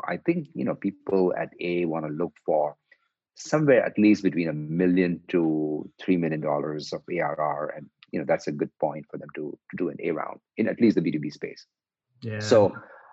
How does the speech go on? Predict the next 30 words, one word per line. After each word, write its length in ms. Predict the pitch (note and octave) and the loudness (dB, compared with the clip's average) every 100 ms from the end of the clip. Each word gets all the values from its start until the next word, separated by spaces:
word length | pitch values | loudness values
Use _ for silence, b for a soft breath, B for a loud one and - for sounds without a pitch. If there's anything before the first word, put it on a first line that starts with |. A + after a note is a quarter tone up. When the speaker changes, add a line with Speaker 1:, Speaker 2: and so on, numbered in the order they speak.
| B _ | B _
Speaker 1:
I, 120 | - - - | 0 0 2
I 60 | G#2 | 2
think 180 | B2 A2+ | 4 4
the 60 | |
makeup 500 | G#2 A2 A2+ - - | 6 6 6 2 4
of 120 | A2+ | 4
the 100 | G2 | 4
founder 760 | F2+ G#2+ F#2+ F#2+ F#2 F#2 F#2 F2 _ _ _ _ G2+ F2+ | 2 0 0 0 2 2 2 -2 _ _ _ _ -12 -4
being 300 | G#2 G2 G#2 _ _ - | 0 0 -4 _ _ 4
overly 580 | B2+ B2 A2+ F#2+ F2 - | 6 8 6 6 2 -2
optimistic 800 | E2+ - - D#2 D2+ - - D2 - - _ | -8 -8 -8 -8 -8 -10 -10 -10 -12 -20 _
on 420 | E2+ D#2 D#2 D2+ - | -8 -6 -6 -8 -6
things 300 | F#2 E2 D2 | -4 -4 -4
like 220 | D2+ D2 D2 | -4 -4 -2
valuation, 800 | E2 D#2 D#2 D#2+ D#2 - D2 C2+ C2+ - | -2 0 0 0 0 -4 -10 -12 -16 -16
on 160 | D2 - | -14 -6
things 240 | F2 D2+ | -6 -4
like 160 | D2+ D2 - | -6 -6 -4
fundraising, 640 | F#2 F2 D#2 D2 C#2 C#2+ C#2 D#2 | -2 0 0 -2 -6 -10 -10 -2
or 220 | D2 C#2+ | 0 0
things 220 | F#2 E2 | -4 -2
like, 180 | D#2 D2 - | -2 -2 0
"Hey, 100 | G#2+ | 0
you 100 | E2 | 0
know, 80 | |
this 160 | D#2+ D#2 | -2 -2
product 260 | F#2 E2+ - | 0 0 -2
is 100 | - | 0
so 160 | G2+ F2+ | 0 2
awesome 460 | G2+ - F#2 D2+ | 0 0 -2 -4